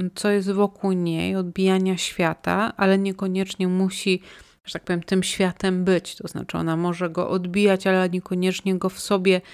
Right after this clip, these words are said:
w całości mieścić. Tak ludzki umysł ma możliwość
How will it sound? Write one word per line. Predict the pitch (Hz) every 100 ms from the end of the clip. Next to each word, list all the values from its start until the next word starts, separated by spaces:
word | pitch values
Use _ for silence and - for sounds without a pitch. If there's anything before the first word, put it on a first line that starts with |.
| - _
w | -
całości | - 190 196 196 190 - 196
mieścić. | 185 160 - - - - 285 - _ - - - _ _ -
Tak | 254 285 - -
ludzki | - 220 269 - - -
umysł | - 185 170 165 202 226 - 240 - -
ma | 208 214 233 233 -
możliwość | 202 214 196 220 226 220 208 202 202 - - -